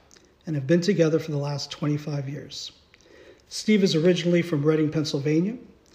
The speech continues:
Jen, originally from College Point, New York. And they left State College in the spring of nineteen ninety-nine.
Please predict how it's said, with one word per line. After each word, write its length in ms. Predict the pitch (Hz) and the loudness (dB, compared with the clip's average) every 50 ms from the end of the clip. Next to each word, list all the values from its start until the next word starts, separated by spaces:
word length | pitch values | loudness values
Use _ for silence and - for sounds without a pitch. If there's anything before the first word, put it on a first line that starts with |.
| _ _ _ _ _ _ _ _ _ | _ _ _ _ _ _ _ _ _
Jen, 420 | - - 175 165 170 202 208 240 | -2 0 2 2 2 2 0 -2
originally 400 | 214 156 151 160 151 147 151 156 | -2 0 2 2 2 2 0 0
from 160 | 147 151 160 | 0 0 -4
College 400 | 143 - - 160 156 151 147 - | -4 -2 0 0 0 0 -2 -4
Point, 260 | - - 160 151 147 151 | -4 -2 -2 -2 -2 -2
New 60 | 147 | -2
York. 420 | 135 139 151 180 214 - - - - - _ _ _ _ _ _ _ _ _ - - _ _ _ _ - | -2 0 0 0 -2 -4 -12 -20 -20 -20 _ _ _ _ _ _ _ _ _ -20 -20 _ _ _ _ -6
And 400 | - 160 156 151 156 151 156 - - - - _ _ _ _ _ _ - - - _ _ | -2 -2 0 0 0 0 -2 -4 -8 -16 -20 _ _ _ _ _ _ -16 -16 -16 _ _
they 120 | - 151 151 | -4 -2 0
left 340 | 151 190 247 247 - - - - - - - _ _ - - - | 2 2 2 0 -2 -8 -14 -16 -18 -20 -20 _ _ -20 -20 -16
State 340 | - - - 226 220 220 214 | -14 -2 2 2 2 2 0
College 520 | - 151 135 135 143 147 - - - - - _ _ _ _ _ _ - _ _ _ _ _ | -2 -4 -4 -6 -10 -12 -12 -14 -14 -14 -18 _ _ _ _ _ _ -20 _ _ _ _ _
in 120 | - 165 147 | -2 -2 0
the 60 | 143 | 0
spring 360 | - - - 196 196 202 185 | -2 -2 0 2 2 4 2
of 100 | 156 143 | 2 2
nineteen 320 | 151 156 165 160 - 185 170 | 2 2 0 0 0 0 2
ninety-nine. 560 | 170 165 156 160 156 147 139 131 139 143 | 2 2 0 0 -2 -2 -4 -6 -10 -14